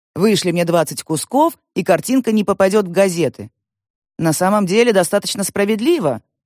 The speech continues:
Я и подумал, ладно, позвоню ему, поболтаем. Вдруг да договоримся". "Тони Карен способен был вас шантажировать?" спрашивает Элизабет.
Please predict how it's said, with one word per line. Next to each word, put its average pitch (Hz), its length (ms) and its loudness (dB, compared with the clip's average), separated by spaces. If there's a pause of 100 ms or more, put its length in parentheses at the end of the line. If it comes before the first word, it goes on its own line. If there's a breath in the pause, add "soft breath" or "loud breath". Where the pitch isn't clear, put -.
(160)
Я 170 200 4
и 170 60 2
подумал, 214 440 2
ладно, 247 500 0 (180)
позвоню 170 500 2
ему, 190 320 0
поболтаем. 147 760 0 (300)
Вдруг 165 460 0
да 175 120 2
договоримся". 160 920 -2 (760)
"Тони 165 300 2
Карен 185 460 2
способен 160 720 0
был 160 200 2
вас 156 380 0
шантажировать?" 160 1120 -2 (540)
спрашивает 196 680 -2
Элизабет. 175 600 -6